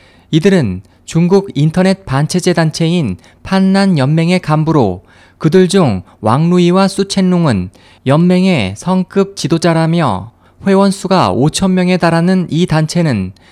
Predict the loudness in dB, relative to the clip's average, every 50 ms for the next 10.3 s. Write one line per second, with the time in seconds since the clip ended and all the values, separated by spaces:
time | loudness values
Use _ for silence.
0 | -20 -20 -20 _ _ -2 0 0 2 2 2 0 0 0 0 0 2 2 2 2
1 | 2 2 0 0 0 -2 -4 -2 -2 0 0 0 0 0 0 0 0 -2 -4 -8
2 | -12 -20 -20 _ -12 -6 -2 0 0 2 2 0 0 0 -2 -4 -6 -6 -4 -2
3 | -2 0 0 0 0 0 -2 -2 -2 0 2 2 2 2 0 0 0 0 0 0
4 | 0 0 -2 -2 -4 -6 -10 _ _ _ -20 -20 -20 _ -6 -2 0 0 2 2
5 | 2 0 0 0 0 2 2 2 2 2 0 0 0 0 0 0 0 0 0 -2
6 | -2 -2 -4 -4 -4 -2 0 0 2 2 0 0 0 0 -2 -4 -4 -6 -6 -4
7 | -4 -2 -2 0 0 -2 -2 -2 -2 -2 -2 -2 -2 -2 -2 -2 -2 -4 -4 -4
8 | -4 -2 -2 -2 -2 -4 -4 -8 -14 _ _ _ _ _ _ _ _ _ _ -20
9 | -20 _ _ _ _ _ -2 0 0 4 4 4 4 4 2 0 2 2 2 2
10 | 2 0 0 -2 -6